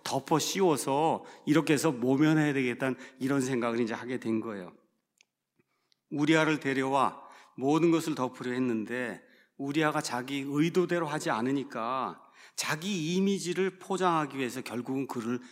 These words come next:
죽여버린 거예요, 여러분. 자기 이미지.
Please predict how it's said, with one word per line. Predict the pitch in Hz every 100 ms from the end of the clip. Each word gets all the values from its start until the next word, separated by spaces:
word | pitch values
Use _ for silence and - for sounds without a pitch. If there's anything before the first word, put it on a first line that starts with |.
| _
죽여버린 | - 104 131 113 135 120 117
거예요, | 104 95
여러분. | 101 92 87 87 - _ _ _ _ _ - -
자기 | - 135 143 170 127 135
이미지. | 143 120 - 92